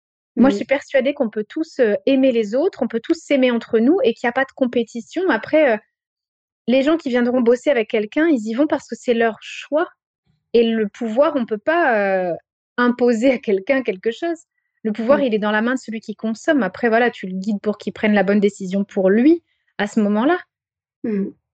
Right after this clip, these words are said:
Speaker 1: Mais je, je vois ça comme un jeu, un, un jeu avec, euh, voilà, alors ça fait peut-être un peu bisounours de dire ça, mais dans ma tête, il y a beaucoup, enfin, c'est plus une relation d'amour et une relation de, une relation qui est belle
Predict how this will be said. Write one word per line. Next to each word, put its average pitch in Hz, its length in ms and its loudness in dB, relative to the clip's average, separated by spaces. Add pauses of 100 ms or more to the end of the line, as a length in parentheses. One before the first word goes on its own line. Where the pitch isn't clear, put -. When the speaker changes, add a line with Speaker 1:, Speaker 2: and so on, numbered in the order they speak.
(720)
Speaker 1:
Mais 214 260 6
je, 226 160 -6
je 196 120 -10
vois 220 140 2
ça 311 160 -2
comme 269 220 0
un 247 140 0
jeu, 247 340 2
un, 190 220 0
un 190 160 -6
jeu 214 320 0
avec, 196 300 -2
euh, 180 380 0
voilà, 180 220 -2
alors 180 180 -10
ça - 140 -12
fait 190 120 -8
peut-être 226 240 -4
un 214 60 0
peu 214 140 0
bisounours 196 500 0
de 208 80 4
dire 208 180 -2
ça, - 200 -6
mais 202 240 0 (1500)
dans 208 140 4
ma 208 140 6
tête, 320 220 -2
il 277 40 4
y - 20 4
a 208 40 4
beaucoup, 262 480 -2
enfin, 208 180 -4
c'est 233 200 0
plus 339 320 0
une 254 120 2
relation 254 520 -2
d'amour 269 440 0
et 226 60 -6
une 214 100 -8
relation 233 560 -6
de, 180 540 -6 (800)
une 214 120 -2
relation 214 340 2
qui - 160 0
est 208 40 2
belle 269 400 2